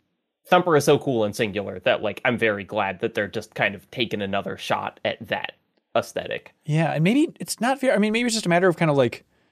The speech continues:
Speaker 2: tilting the controller. Uh,
Speaker 1: Yeah, but, like, the, the view of the screen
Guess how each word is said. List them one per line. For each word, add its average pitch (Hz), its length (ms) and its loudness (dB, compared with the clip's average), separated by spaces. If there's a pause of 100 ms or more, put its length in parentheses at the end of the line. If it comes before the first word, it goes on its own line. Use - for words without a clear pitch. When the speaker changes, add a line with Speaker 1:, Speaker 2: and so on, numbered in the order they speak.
(120)
Speaker 2:
tilting 160 340 2
the 147 100 2
controller. 147 800 2 (400)
Uh, 127 400 4
Speaker 1:
Yeah, 131 200 4
but, 135 160 6
like, 160 240 4
the, 151 300 4 (260)
the 165 180 2
view 165 680 2
of 147 420 4
the 113 140 2
screen 113 800 -2